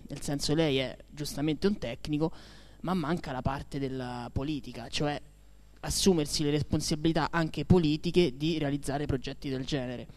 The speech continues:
E poi vengo un po' nel, nel merito anche del, dell'opera. Noi qui abbiamo assistito a molti incontri come questo, a molti piani di zona, e spesso i servizi sono, anche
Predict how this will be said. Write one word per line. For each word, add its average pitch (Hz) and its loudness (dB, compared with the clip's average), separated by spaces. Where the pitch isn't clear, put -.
E 170 0
poi 208 4
vengo 147 2
un 143 -2
po' 151 4
nel, 147 0
nel 139 -2
merito 139 -2
anche 135 -4
del, 131 -4
dell'opera. 131 0
Noi 180 6
qui - 2
abbiamo 143 2
assistito 143 -2
a 135 2
molti 127 -2
incontri 139 -6
come 139 -2
questo, 170 0
a 131 -4
molti 143 -2
piani 135 -2
di 135 -2
zona, 147 2
e 139 -8
spesso - 0
i 151 0
servizi 147 -2
sono, 135 0
anche - -2